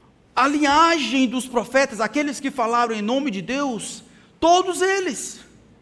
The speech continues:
foram perseguidos, insultados. Se a gente quiser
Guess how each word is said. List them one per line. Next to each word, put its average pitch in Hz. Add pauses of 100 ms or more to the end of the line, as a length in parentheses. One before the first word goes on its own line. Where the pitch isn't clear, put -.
(440)
foram 311
perseguidos, 285
insultados. 294 (480)
Se -
a 247
gente 285
quiser 240